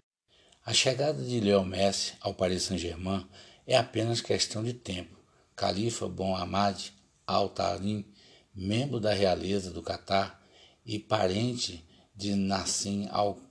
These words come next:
Khelaifi, dono do clube francês, cravou o acerto entre as partes. Em seu Twitter, Al Thani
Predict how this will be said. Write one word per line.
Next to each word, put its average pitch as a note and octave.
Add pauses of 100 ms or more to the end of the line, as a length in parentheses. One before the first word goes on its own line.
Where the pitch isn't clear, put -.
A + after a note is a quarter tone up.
(100)
Khelaifi, G2 (360)
dono A#2+
do G2+
clube G2+
francês, G2 (280)
cravou G#2+ (240)
o A#2+
acerto G#2+
entre G#2
as A#2
partes. - (1040)
Em B2+
seu E3
Twitter, A2
Al G2+
Thani G2+